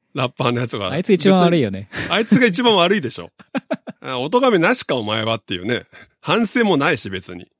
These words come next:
Speaker 2: そうそう。
Speaker 1: 凄まじいなっていう。
Speaker 2: でも、そう、だから、エフワンはね、キャンセルが決まったのが、オーストラリアグランプリのプラクティスの一時間前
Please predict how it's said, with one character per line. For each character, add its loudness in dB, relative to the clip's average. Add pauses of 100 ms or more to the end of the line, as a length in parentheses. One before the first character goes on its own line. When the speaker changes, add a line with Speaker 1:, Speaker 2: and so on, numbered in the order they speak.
(100)
Speaker 2:
そ -16
う -14
そ -18
う。 -20 (120)
Speaker 1:
凄 -8
ま -4
じ -6
い -4
な -10
っ -16
て -20
い -18
う。 -20 (1800)
Speaker 2:
で 2
も、 4 (260)
そ -2
う、 -10
だ -6
か -8
ら、 -10 (200)
エ -10
フ -8
ワ 2
ン 2
は 2
ね、 -2 (680)
キ -14
ャ 4
ン 6
セ 2
ル 0
が 0
決 2
ま 6
っ -2
た 0
の 2
が、 -6 (760)
オ 0
ー 2
ス -4
ト 2
ラ 4
リ 4
ア 2
グ 0
ラ 4
ン 0
プ -2
リ 0
の -4
プ -4
ラ 2
ク -12
テ -2
ィ -6
ス -6
の -2
一 -8
時 0
間 -2
前 -2